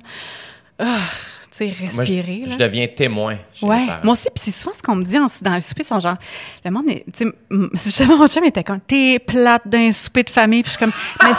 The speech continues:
Speaker 1: c'est le <laughs> moment où je peux juste écouter,
Speaker 2: Ouais.
Speaker 1: puis comme être témoin de ce qui se passe, puis pas m'impliquer, puis pas tout de suite penser à comme, euh, j'ai-tu une petite relance un peu funny, tu sais, est-ce que j'ai quelque chose à dire, tu sais, comment, tu sais, puis je fais juste écouter les gens, puis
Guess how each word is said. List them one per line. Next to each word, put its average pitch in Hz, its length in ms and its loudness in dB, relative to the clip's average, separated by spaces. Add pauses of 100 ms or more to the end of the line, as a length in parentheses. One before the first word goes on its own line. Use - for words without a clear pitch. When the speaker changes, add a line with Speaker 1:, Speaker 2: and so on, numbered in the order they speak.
Speaker 1:
c'est 269 120 8
le 247 240 10
<laughs> 240 140 10
moment 262 480 10 (160)
où 226 100 2
je - 100 0
peux 214 180 4
juste 220 320 -2 (120)
écouter, - 640 -8 (100)
Speaker 2:
Ouais. 104 100 -8
Speaker 1:
puis - 140 -12
comme 196 260 -2
être 180 220 -2
témoin 220 360 0
de 214 100 -4
ce - 140 -10
qui - 100 -16
se - 100 -16
passe, 202 380 -12
puis 202 200 -8 (400)
pas - 120 6
m'impliquer, 240 400 0
puis - 120 -10
pas 262 200 2
tout - 160 -6
de 202 80 -8
suite 233 160 -2
penser 196 240 -2
à 214 80 -2
comme, 190 160 -2 (260)
euh, - 80 -6
j'ai-tu 175 280 -4
une 196 80 2
petite - 160 -8
relance 190 460 4
un 202 100 6
peu 220 120 4
funny, 254 340 4 (120)
tu 330 80 0
sais, - 140 0
est-ce 262 180 4
que 240 80 4
j'ai 202 120 -4
quelque 202 120 -2
chose 226 160 -2
à 208 100 4
dire, 302 360 0
tu - 60 -14
sais, 294 180 2
comment, 226 160 0
tu - 460 -8
sais, 311 40 -6
puis - 200 -6
je - 40 -6
fais 196 220 -2
juste 262 320 -6
écouter - 400 -10
les 185 260 -6
gens, 180 120 -6
puis 208 100 -6